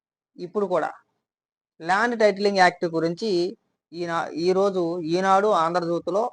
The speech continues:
ఒక ప్రకటన వచ్చింది. దాన్ని ఉద్దేశించి పోసాని కృష్ణమురళి మాట్లాడుతూ రామోజీరావు గారిని, రాధాకృష్ణ గారిని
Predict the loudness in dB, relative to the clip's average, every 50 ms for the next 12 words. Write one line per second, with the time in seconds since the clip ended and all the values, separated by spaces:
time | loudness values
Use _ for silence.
0 | -4 -6 -6 -6 -2 -2 0 0 0 -2 -6 -8 -8 -8 -10 -16 -18 -18 -20 -20
1 | _ _ _ _ _ _ _ _ _ _ _ _ _ _ _ -8 -4 -2 -2 -2
2 | -4 -4 0 0 0 0 0 -2 -4 -4 -4 0 0 0 0 0 -2 -4 -2 -4
3 | -6 -4 -4 -6 -4 -4 -2 -2 -2 -2 -2 -2 -2 -2 -2 -2 -2 -2 -4 -8
4 | -10 -10 -12 -16 _ _ _ _ _ _ _ -12 -6 -4 -4 -2 -2 -2 0 0
5 | 2 2 2 2 2 2 0 0 -2 -4 -6 -12 -12 -16 -20 -20 -20 _ _ _
6 | _ -8 -4 -2 0 0 -2 -2 -4 -10 -10 -8 -8 -6 -4 -4 -6 -6 -10